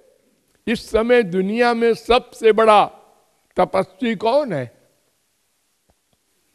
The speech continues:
उन्होंने कहा, सबसे बड़ा तपस्वी तो विश्वामित्र है, लेकिन <laughs> वो भक्ति नहीं करता,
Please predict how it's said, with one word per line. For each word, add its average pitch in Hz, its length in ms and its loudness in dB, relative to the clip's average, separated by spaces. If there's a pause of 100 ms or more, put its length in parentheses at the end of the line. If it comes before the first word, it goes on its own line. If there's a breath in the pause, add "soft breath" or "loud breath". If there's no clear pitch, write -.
(960)
उन्होंने 226 420 -4
कहा, 220 300 2
सबसे 190 560 0
बड़ा 208 280 4
तपस्वी 196 680 -6
तो 185 180 -2
विश्वामित्र 180 880 -4
है, 170 560 -4 (960)
लेकिन 233 840 0
<laughs> - 1800 -4
वो 202 120 2
भक्ति 185 520 -2
नहीं 269 280 -2
करता, 185 420 -6